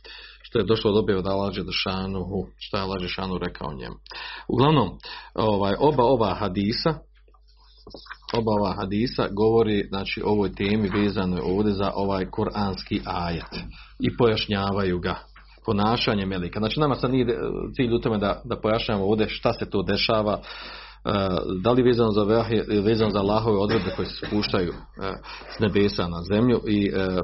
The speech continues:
prisluškivanje objave vijesti sa nebesa i šta se dešava sa džinima. Znači, nije nam rije-, nije nam, e, e, cilj da govorimo o tome, jer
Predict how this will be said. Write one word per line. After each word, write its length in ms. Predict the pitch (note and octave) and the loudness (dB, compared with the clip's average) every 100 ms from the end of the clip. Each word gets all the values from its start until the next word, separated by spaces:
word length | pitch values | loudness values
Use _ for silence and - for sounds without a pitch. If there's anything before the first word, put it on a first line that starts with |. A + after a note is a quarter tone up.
| - | 0
prisluškivanje 840 | B2 - - B2 B2+ A#2 G2 F#2 A#2 | -2 -2 0 2 4 4 2 -2 0
objave 400 | A#2 G#2+ G#2 F#2 | 2 2 2 2
vijesti 320 | G2 A2+ G#2 | 2 2 0
sa 120 | G2 | -4
nebesa 600 | G2 F#2 A2 G#2+ A2 F#2+ - - - - | -2 2 2 4 2 0 -4 -18 -12 -4
i 80 | |
šta 140 | F#2 A2+ | -2 0
se 120 | G#2+ | 0
dešava 320 | G#2 A2 G2 | 0 2 0
sa 120 | F2+ | 0
džinima. 300 | F#2+ B2 A#2+ | 2 2 2
Znači, 280 | G#2 G#2 G#2 | 2 0 0
nije 160 | A2+ B2+ | 2 2
nam 140 | A2+ | 2
rije-, 360 | G#2+ B2 A#2+ G#2 | 4 4 4 2
nije 180 | A2+ A#2+ | 0 0
nam, 140 | G#2+ | 0
e, 200 | - G#2 G2 - - | -2 -2 -2 -4 -6
e, 160 | G2 F#2 | -4 -2
cilj 180 | - A#2 | 0 2
da 80 | G#2 | 4
govorimo 280 | A2+ A2+ | 4 4
o 60 | A2 | 2
tome, 300 | - C3+ B2+ | 2 2 2
jer 260 | A#2+ B2 | 4 4